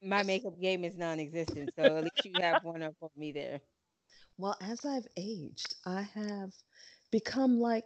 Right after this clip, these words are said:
Speaker 2: "Okay, let me try a little bit of under eye concealer," 'cause some nights I'm getting, like, four or five hours of sleep for some odd re-, I figure it's just a biological clock thing happening 'cause things are changing. I'm happy about it.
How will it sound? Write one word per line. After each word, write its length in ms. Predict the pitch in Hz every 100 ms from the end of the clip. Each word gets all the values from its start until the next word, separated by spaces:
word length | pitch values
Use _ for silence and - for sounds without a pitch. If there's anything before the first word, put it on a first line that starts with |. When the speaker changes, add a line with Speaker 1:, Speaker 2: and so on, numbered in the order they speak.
| -
Speaker 2:
"Okay, 420 | 381 359 269 247
let 140 | 277 277
me 200 | 302 294
try 300 | - 277 254
a 40 |
little 240 | 240 226 208
bit 240 | 226 214
of 180 | 208 196 - -
under 240 | 214 196
eye 140 | 185 175
concealer," 560 | - 175 - 180 214
'cause 180 | 240 208
some 220 | 339 370
nights 420 | 339 214 226 - - _ _ -
I'm 80 | 294
getting, 240 | 370 262 269
like, 200 | 226 196
four 300 | 269 269 254
or 40 |
five 460 | - - 247 254 226
hours 360 | 330 185 156
of 80 | 156
sleep 400 | - 320 - - -
for 140 | 202 196
some 500 | - - 233 254 247 220
odd 240 | 202 -
re-, 160 | 175 -
I 60 | 160
figure 560 | - 180 160 143 139 -
it's 260 | 135 123 -
just 220 | 117 -
a 60 | 117
biological 720 | 117 107 113 113 - - -
clock 320 | - - - _ -
thing 260 | 104 117 - _ _ _ -
happening 440 | 123 123 107 - _ _ - _
'cause 160 | - -
things 300 | - 254 330
are 60 | -
changing. 440 | 180 240 139 110
I'm 140 | 165
happy 340 | 247 - 220 107
about 300 | 104 - 120
it. 160 | -